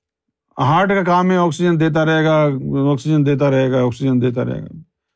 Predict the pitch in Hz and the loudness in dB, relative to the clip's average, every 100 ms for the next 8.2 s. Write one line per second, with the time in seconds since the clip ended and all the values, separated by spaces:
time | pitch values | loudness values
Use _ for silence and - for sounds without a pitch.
0 | _ - 170 233 269 262 196 165 160 156 | _ -8 -4 -2 0 0 0 0 0 0
1 | 151 143 139 147 135 127 135 120 113 104 | 2 2 2 2 2 2 0 2 0 0
2 | - - _ _ _ _ _ _ - 156 | -4 -16 _ _ _ _ _ _ -6 -2
3 | 190 156 160 202 175 190 190 185 160 156 | 0 2 2 2 2 0 2 0 0 -4
4 | 170 - _ _ _ _ _ _ _ _ | -8 -12 _ _ _ _ _ _ _ _
5 | _ _ - 156 170 156 165 175 170 165 | _ _ -4 0 0 2 0 0 0 0
6 | 185 175 165 165 165 151 156 160 165 139 | 0 0 0 0 -2 0 0 0 -4 -2
7 | 156 147 160 143 156 143 147 139 127 123 | -2 0 -4 -2 0 0 0 2 0 -2
8 | 131 | -6